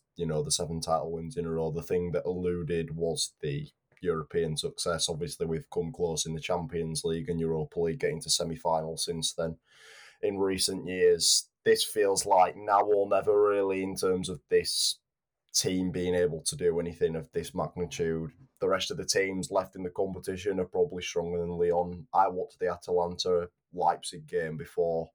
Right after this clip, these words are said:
uh, before Lyon West Ham, and I looked at both those teams and thought, you know,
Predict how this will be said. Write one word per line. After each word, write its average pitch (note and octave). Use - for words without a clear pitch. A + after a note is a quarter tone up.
uh, F2+
before F2+
Lyon E2+
West E2+
Ham, F2
and F2
I F2
looked F2+
at D2+
both F2
those D#2
teams D#2+
and D#2
thought, D#2
you E2+
know, D2+